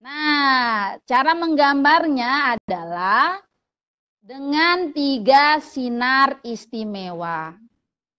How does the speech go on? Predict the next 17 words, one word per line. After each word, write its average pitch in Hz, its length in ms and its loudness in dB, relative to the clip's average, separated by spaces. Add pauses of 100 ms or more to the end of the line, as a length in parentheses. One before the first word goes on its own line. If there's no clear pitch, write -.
(220)
Tadi 294 160 -18
sudah 233 800 4 (240)
Kakak 214 240 -10
jelaskan, 202 880 -4 (320)
kalau 220 800 2
di 269 160 -6
cermin 233 400 -6
cekung, 220 720 -6
tiga 214 240 -2
sinar 214 320 -8
istimewanya 196 1400 -6 (400)
itu, 294 320 -6 (640)
eh, 208 960 -4
sinar 349 560 -2
datang, 247 720 0 (2000)
sinar 392 400 -8
pantul, 240 960 -2